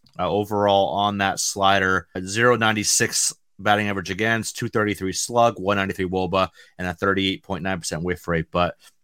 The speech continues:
like you mentioned, velocity can get hit at the major league level.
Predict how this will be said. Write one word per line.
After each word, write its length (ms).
like 100
you 80
mentioned, 480
velocity 560
can 220
get 160
hit 320
at 100
the 80
major 220
league 80
level. 400